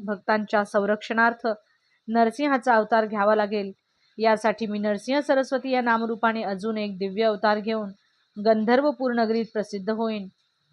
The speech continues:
एवढे बोलून श्रीपाद प्रभू ध्यानस्थ झाले आणि त्यांनी आम्हास सुद्धा ध्यानात बसण्यास सांगितले.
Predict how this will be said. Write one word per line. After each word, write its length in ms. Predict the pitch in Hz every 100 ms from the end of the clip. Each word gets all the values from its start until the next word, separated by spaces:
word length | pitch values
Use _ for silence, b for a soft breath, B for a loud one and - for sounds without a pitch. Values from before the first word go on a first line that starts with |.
| b b -
एवढे 280 | 220 220 262
बोलून 320 | 254 240 233
श्रीपाद 400 | - 214 214 214
प्रभू 280 | 202 208 214
ध्यानस्थ 440 | 208 196 202 -
झाले 380 | 220 220 208 202 _ b b b b
आणि 160 | 220 233
त्यांनी 300 | 240 233 262
आम्हास 400 | 226 208 254 -
सुद्धा 260 | 214 208
ध्यानात 440 | 202 214 202 214 196 _ _ _ _ 185
बसण्यास 440 | 208 208 208 202
सांगितले. 500 | 214 202 208 202